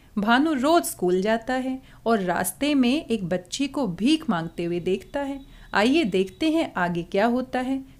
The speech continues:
कहानी को पढ़ते हैं और जानते हैं। भानु रोज रिक्शे से स्कूल जाते हुए रेड लाइट पर एक बच्ची को भीख मांगते देखता था।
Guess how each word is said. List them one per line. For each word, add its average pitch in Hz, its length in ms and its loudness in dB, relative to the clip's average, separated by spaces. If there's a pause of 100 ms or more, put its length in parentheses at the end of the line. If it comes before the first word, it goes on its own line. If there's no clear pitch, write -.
कहानी 196 320 0
को 196 120 -4
पढ़ते 185 460 -2
हैं 330 320 -2
और 185 120 -2
जानते 180 460 -6
हैं। 311 300 -6 (580)
भानु 220 420 6
रोज 277 360 4
रिक्शे 220 380 0
से 262 180 -2
स्कूल 320 360 2
जाते 196 360 0
हुए 233 200 2
रेड 247 300 4
लाइट 185 320 0
पर 233 160 0
एक 247 160 -2
बच्ची 185 320 -4
को 277 180 -4
भीख 254 420 2
मांगते 175 400 -2
देखता 185 400 -4
था। 269 280 -8